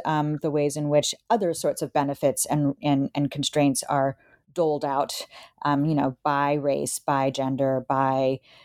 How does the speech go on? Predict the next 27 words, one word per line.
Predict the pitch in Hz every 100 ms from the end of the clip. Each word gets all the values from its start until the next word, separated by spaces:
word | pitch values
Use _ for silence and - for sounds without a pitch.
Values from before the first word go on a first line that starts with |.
| _ -
politi-, | 156 147 - 156 -
policy | 151 139 123
context. | - 160 151 143 - - - - - - -
Uh, | - 175 -
and | 190
so, | 220 190 185
you | 196
know, | 180 165 -
the, | 180 170 - - -
the, | 180 170 156 _ -
the |
first | 165 214 196 -
substantive | 190 190 175 165
chapter | 175 156 170
in | 156
the | 151
book, | 175 160 -
I | 156
think, | 165 151 - -
does | 170 156
a |
really | 147 160 202 185 156
great | 160 143
job | 165 156 147 139 - -
of, | 151 147 147 147 - - - _ -
um, | 156 147 147 - -
analyzing, | 185 208 208 175 160 151 156 151 156